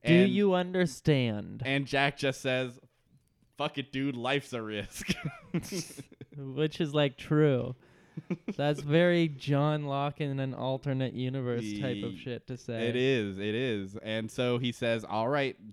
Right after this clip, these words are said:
Speaker 2: do it, whatever it is." And they do it. What it ends up being is they flip a fancy hourglass and dunk, uh, his, dunk Saeed's body into this fucking apparently unclear jacuzzi.
Speaker 1: Uh-huh.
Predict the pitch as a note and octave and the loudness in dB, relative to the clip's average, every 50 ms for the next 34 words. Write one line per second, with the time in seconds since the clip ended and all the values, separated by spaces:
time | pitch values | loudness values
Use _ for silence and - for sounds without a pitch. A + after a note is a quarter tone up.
0 | - G2+ A2 A#2+ B2+ C#3 C#3+ - - - A#2 A2 A#2+ B2+ C3+ C3+ B2+ C#3 C#3 C#3 | -10 -6 -4 -2 0 0 0 -2 -4 -8 -4 -2 0 0 0 0 0 0 0 0
1 | C#3 D3 C#3 B2 A2+ A2+ A2+ A#2 - _ _ _ _ _ - G2+ A2+ B2 C3+ C#3+ | 0 2 0 0 0 -2 -6 -10 -18 _ _ _ _ _ -6 -4 -2 0 2 0
2 | B2+ B2+ F#3 A#3 F3 A#2 F#2+ D2 - _ _ _ _ A2 C3+ E3 D#3+ D3 D#3+ F#3 | 4 4 4 4 4 2 0 -2 -8 _ _ _ _ 2 2 2 2 2 -2 -2
3 | - - D3+ E3 E3+ D#3 E3 D3+ C3+ - F3 F3+ D3 A#2 G#2+ A2+ C3 - G#2+ G#2+ | -2 -2 -2 -2 -2 -2 -2 -4 -4 -4 -4 -2 -2 -2 -2 -4 -6 -4 -4 -4
4 | G#2+ G#2 G#2 G#2 F#2+ G2 G#2+ G2+ F#2+ - - - - D3+ F3 - C#3 A#2+ A2+ G#2+ | -2 -2 -4 -6 -6 -6 -6 -6 -6 -8 -8 -4 -4 -4 -2 -2 -2 -2 -2 -2
5 | G#2+ G2+ G2 F#2+ - _ D3+ D3 D3+ C#3+ - E3 D3+ C#3 B2 A#2+ A#2 A#2 A2+ A2 | -4 -8 -10 -14 -6 _ -2 0 0 -2 -2 -2 0 0 2 0 0 -2 -2 -4
6 | A2+ G#2+ G#2+ G#2 G#2+ A2 - - - - _ _ _ - A2 A2 A2 G#2+ G#2+ G#2+ | -4 -4 -2 -4 -4 -6 -8 -14 -20 -20 _ _ _ -8 -6 -6 -6 -6 -8 -10
7 | G2+ G2+ _ B2+ B2 C3 C#3 C#3+ C3+ - A2+ A#2 G#2 G#2 G#2+ _ _ - - C#3 | -14 -10 _ -4 -2 -2 -2 -2 -6 -8 -14 -18 -18 -18 -20 _ _ -20 -18 -18
8 | A#2+ G2+ G2 _ _ - - - G2 A2+ A#2+ A2+ C3 B2 A#2 A2+ A2 - C3 C#3+ | -18 -18 -18 _ _ -20 -20 -14 -12 -10 -6 -4 -4 -4 -4 -6 -6 -4 -4 -4
9 | C#3+ - - C3+ B2+ B2+ B2+ B2+ B2 A#2 G#2+ A2+ A#2 A2+ A2 G2+ G2+ G2+ - G#2+ | -4 -4 -4 -4 -2 -2 -2 -4 -6 -6 -6 -4 -2 -2 -2 -4 -6 -6 -6 -6
10 | A2+ A#2 A#2 - B2+ A2 A2+ A2+ G#2+ - - - - - A#2 A2 - A2+ G#2+ G#2+ | -6 -6 -6 -6 -6 -4 -4 -6 -6 -6 -10 -12 -8 -8 -6 -6 -6 -6 -6 -6
11 | G2+ G2 F#2+ - - A2 - - - B2+ B2 A#2+ A2+ A#2 A#2 G#2+ G2 G2+ A#2 A2+ | -8 -10 -12 -12 -6 -2 -2 0 0 -2 -4 -4 -6 -6 -8 -8 -8 -6 -8 -8
12 | - - B2+ A#2+ A2+ A2+ A2 A#2 A2 G#2 G#2 G#2+ A2+ G#2+ A#2 - - - B2 A#2+ | -6 -4 -4 -2 -2 -2 -4 -6 -12 -16 -16 -14 -8 -8 -8 -4 -2 0 0 0
13 | A2+ F#2+ F2+ E2 D#2+ D#2 C3 C#3+ D3 D3 C#3+ C3+ | 0 -4 -6 -10 -8 -4 -2 -2 0 0 -2 -2